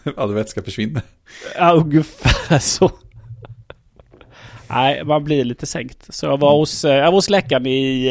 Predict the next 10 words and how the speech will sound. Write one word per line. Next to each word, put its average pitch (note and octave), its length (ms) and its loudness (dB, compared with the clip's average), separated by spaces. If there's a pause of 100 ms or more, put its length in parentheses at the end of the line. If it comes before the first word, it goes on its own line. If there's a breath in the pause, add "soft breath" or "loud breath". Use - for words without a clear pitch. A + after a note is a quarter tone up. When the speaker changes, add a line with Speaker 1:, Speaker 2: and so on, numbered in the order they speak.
(140)
Speaker 2:
eh, C3 100 -6
går. C#3 440 2 (680 loud breath)
Eh, G1+ 680 -6
han C#3 140 -6
lyssnade B2 340 -8
lite - 280 -10
på A#2+ 280 -10
lungorna. A#2+ 480 -6 (120)
Ja. A2+ 180 -4
Speaker 1:
Mm. B2 120 -6